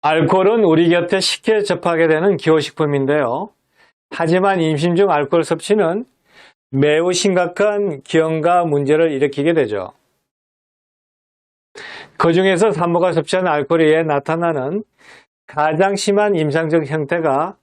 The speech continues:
대하알코올 증후군이라 설명드렸죠. 대하알코올 증후군은 임신부가 마신 알코올이 배아기나 태아기에 분화나 성장에 손상을 주어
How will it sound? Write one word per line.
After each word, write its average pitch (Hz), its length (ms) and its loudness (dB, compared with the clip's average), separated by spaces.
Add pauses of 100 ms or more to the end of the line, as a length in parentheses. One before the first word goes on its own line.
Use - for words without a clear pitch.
(280)
대하알코올 160 680 0
증후군이라 151 680 0
설명드렸죠. 151 1000 -4 (2000)
대하알코올 190 500 2
증후군은 165 680 2 (320)
임신부가 170 600 2
마신 160 360 0
알코올이 156 760 2 (300)
배아기나 156 760 0
태아기에 190 720 0 (640)
분화나 165 640 0
성장에 220 540 0
손상을 175 500 -2
주어 156 440 0